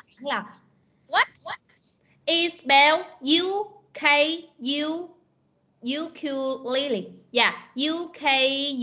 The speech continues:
Speaker 1: U L E L. L E L E. Yes. Nó rất là dài, nó rất là dài, nó, nó khó là đọc, ừ, để đánh vần á,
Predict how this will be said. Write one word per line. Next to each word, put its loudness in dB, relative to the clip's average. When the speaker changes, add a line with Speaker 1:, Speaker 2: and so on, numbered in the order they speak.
Speaker 1:
U -6
L 6
E -4
L. -6
L -6
E 0
L -2
E. -6
Yes. -12
Nó 0
rất 0
là -4
dài, -4
nó -4
rất 0
là 0
dài, 2
nó, 0
nó -4
khó 2
là 2
đọc, 0
ừ, -6
để 0
đánh 0
vần 2
á, -6